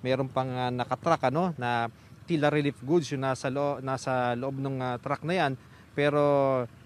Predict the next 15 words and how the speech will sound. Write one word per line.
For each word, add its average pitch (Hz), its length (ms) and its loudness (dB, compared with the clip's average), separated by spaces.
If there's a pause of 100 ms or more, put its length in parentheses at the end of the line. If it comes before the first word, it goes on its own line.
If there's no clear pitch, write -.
(140)
pinag-uusapan 151 720 0
pa, 170 240 2
no, 151 80 2
Connie, 170 320 0
kung 123 160 -4
palulusutin 139 580 -2
sila 165 240 2
sapagkat, 139 540 -2
ah, 131 240 2 (240)
yun 160 160 0
nga, 147 160 2
ano, 156 160 4 (320)
pag 151 160 0
may 170 240 0
napagbigyan 156 760 0